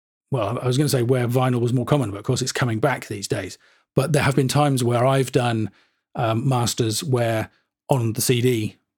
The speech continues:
it plays continuously through from what would be side A and side B on the vinyl. Um, whereas on the vinyl, you obviously have to f-, fade in and out somehow. Um, so, I mean, there are kind of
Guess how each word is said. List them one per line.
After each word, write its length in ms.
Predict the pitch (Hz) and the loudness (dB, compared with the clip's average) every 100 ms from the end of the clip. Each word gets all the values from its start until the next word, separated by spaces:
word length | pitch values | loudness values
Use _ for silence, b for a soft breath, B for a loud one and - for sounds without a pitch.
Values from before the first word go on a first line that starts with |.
| - | -4
it 140 | 156 | -2
plays 300 | - 123 107 | 0 0 0
continuously 680 | - 117 139 123 110 - 110 | -2 0 2 2 0 -2 -2
through 420 | - 117 101 - - | 0 0 0 -6 -8
from 440 | - 120 107 104 - _ _ | -2 0 -2 -6 -10 _ _
what 180 | - 127 | -2 0
would 160 | 135 - | 0 0
be 140 | 120 | -2
side 320 | - 135 110 | 0 0 0
A 240 | 113 110 107 | 0 -2 -2
and 160 | 131 | -2
side 300 | - 117 107 | 0 0 0
B 200 | 131 113 | 0 0
on 140 | 110 117 | -2 -4
the 60 | |
vinyl. 400 | 104 123 107 85 - _ _ _ - | 0 0 0 -4 -10 _ _ _ -16
Um, 420 | - 110 107 107 - _ _ | -8 -6 -6 -8 -14 _ _
whereas 340 | 135 110 98 - - _ _ - | -2 0 -2 -4 -10 _ _ -4
on 140 | 127 | -2
the 60 | 107 | 0
vinyl, 360 | 110 104 95 | 0 -2 -2
you 160 | 110 113 | -2 -2
obviously 280 | 107 117 104 | -4 -6 -8
have 180 | 113 - | -8 -6
to 260 | 120 110 - _ _ _ - | -4 -4 -8 _ _ _ -20
f-, 120 | - | -20
fade 300 | _ 143 120 110 | _ -2 0 -2
in 80 | |
and 100 | 107 | -2
out 220 | 110 104 - | -4 -6 -6
somehow. 400 | - 113 - 92 - b b b _ | -4 -2 -2 -8 -12 b b b _
Um, 420 | - 107 107 110 - _ _ _ _ _ - | -8 -6 -4 -6 -10 _ _ _ _ _ -4
so, 260 | - 127 - B B | 0 0 -2 B B
I 100 | - | -2
mean, 200 | 113 - | -2 -4
there 220 | 156 175 | 2 2
are 200 | 170 147 | 4 2
kind 260 | 139 - 135 | 0 0 0
of 160 | 120 | -2